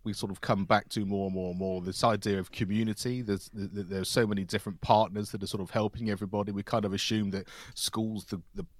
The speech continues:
the safe place and, and the place where children are getting what they need. And sometimes you have these stories of kind of, "I didn't quite get school and I kind of learnt it on my own." And then you have vice versa. It's that kind of, you know, you expect home to be this lovely safe place where they're getting all the emotional support and the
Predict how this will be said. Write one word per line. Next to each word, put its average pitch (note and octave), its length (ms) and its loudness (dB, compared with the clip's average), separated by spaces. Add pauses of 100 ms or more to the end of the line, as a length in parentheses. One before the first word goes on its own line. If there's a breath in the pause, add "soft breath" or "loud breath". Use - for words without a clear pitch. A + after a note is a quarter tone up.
(120)
the G2+ 60 -6
safe B2 380 2
place C3+ 360 2
and, F#2 200 -4
and F#2 200 -6
the F2+ 120 -6
place G#2+ 320 -2
where G#2 100 -2 (140)
children G#2+ 340 -2
are G2 40 -4
getting G2+ 260 -2
what G2+ 160 -2
they G#2+ 80 -2
need. G#2 300 0
And G2+ 100 -2
sometimes G2 420 -2
you F#2 60 -4
have G2 200 -2
these F#2 140 -4
stories F#2+ 460 0
of G2 100 -2
kind G#2 260 4
of, F#2+ 120 -2 (280 loud breath)
"I A2 60 -4
didn't C#3 160 -2
quite B2 240 4
get C3 220 0
school G2+ 280 -2
and F#2+ 120 -2
I G2+ 60 -2
kind A2+ 260 2
of F#2 80 -2 (260)
learnt G#2+ 300 2
it A#2 60 -4
on G#2 120 -2
my G2+ 160 0
own." G2+ 260 0
And F#2+ 120 -4
then G2+ 240 0 (240 loud breath)
you A2 80 0
have G#2+ 160 4
vice A2+ 320 4
versa. A2 600 2
It's F#2+ 260 -8
that G2+ 200 -8
kind G#2 180 -4
of, F#2+ 120 -8
you A2 80 -4
know, F2 80 -6
you F2+ 140 -6
expect - 380 -8
home B2 260 2
to - 100 -4
be G2 160 -4
this - 180 -8
lovely G2+ 240 -2
safe G2+ 340 -4
place G2+ 300 -2
where G#2 60 -2
they're G2 100 -2
getting G2 240 -4
all G2+ 140 0
the F#2+ 180 -4
emotional A2 460 0
support G#2+ 480 0
and F#2+ 120 -6
the F2+ 220 -4